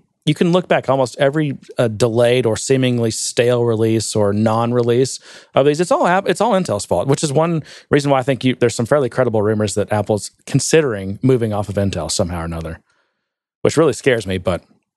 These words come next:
I, I looked at Kaby Lake, and, and it, it's got, it's got basically m-, it's gonna have minor speed, it's gonna have a minor speed bump,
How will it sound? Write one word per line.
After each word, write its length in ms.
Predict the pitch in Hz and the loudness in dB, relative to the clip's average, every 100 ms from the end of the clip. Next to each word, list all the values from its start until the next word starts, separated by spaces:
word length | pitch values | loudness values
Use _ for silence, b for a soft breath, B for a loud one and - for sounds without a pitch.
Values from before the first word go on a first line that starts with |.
| _ _ _ _ _ _ _ _ _ _ _ _ _ _ _ _ - _ _ _ _ _ _ _ _ _ - | _ _ _ _ _ _ _ _ _ _ _ _ _ _ _ _ -20 _ _ _ _ _ _ _ _ _ -4
I, 120 | 143 135 | -4 0
I 100 | 156 | 0
looked 200 | 170 175 | 2 0
at 60 | 156 | -2
Kaby 260 | 135 120 113 | 0 0 2
Lake, 200 | 110 135 | 2 0
and, 160 | 135 | 0
and 140 | 165 240 | 0 0
it, 160 | - | 0
it's 180 | - 240 | -2 -2
got, 280 | - 349 302 | -2 -4 -2
it's 160 | - 160 | -2 -2
got 300 | 202 202 - | -2 -4 -4
basically 440 | 123 160 - 175 | -2 -2 0 0
m-, 340 | 120 107 113 - 147 | 0 -2 -4 -2 -4
it's 100 | - | 0
gonna 180 | 240 | 0
have 160 | 180 156 | 0 0
minor 840 | 117 110 113 110 113 123 131 139 135 b b _ - | 0 0 2 2 2 2 2 0 -4 b b _ -10
speed, 580 | - - - 135 123 110 | -8 -6 0 2 0 -2
it's 100 | - | -2
gonna 100 | 160 | 0
have 100 | 160 | 2
a 60 | 107 | 0
minor 320 | 98 113 135 | 0 0 0
speed 420 | - - 156 120 | -2 -2 0 0
bump, 240 | 90 85 | -2 -6